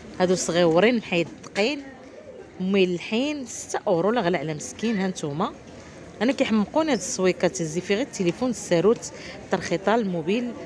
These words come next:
آه. <laughs> انا قلت لك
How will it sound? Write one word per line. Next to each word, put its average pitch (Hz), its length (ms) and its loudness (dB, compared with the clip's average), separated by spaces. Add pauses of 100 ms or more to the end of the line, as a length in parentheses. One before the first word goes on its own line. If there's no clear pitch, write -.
(160)
آه. 190 320 6 (840)
<laughs> 359 880 0
انا 226 160 2
قلت 214 220 -2
لك 202 80 0